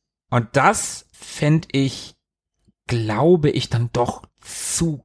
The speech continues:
krass. Also ich glaube, es muss schon He-Man sein. Außer sie sagen, okay, dann, dann beenden wir die Serie aber auch damit und erzählen dann nicht weiter. Dann ist halt ein Schlusspunkt erreicht. Aber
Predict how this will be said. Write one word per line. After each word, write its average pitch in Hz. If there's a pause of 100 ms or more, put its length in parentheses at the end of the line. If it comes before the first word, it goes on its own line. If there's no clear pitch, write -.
krass. -
Also 123
ich -
glaube, 131
es -
muss 139
schon 117
He-Man 120
sein. 131 (880)
Außer 240
sie 196
sagen, 190
okay, 180
dann, 147
dann 156
beenden 156
wir 117
die 107
Serie 107
aber 101
auch -
damit 101 (220)
und 135
erzählen 156
dann 139
nicht 139
weiter. 117 (180)
Dann 156
ist -
halt 175
ein 180
Schlusspunkt 156
erreicht. - (840)
Aber 135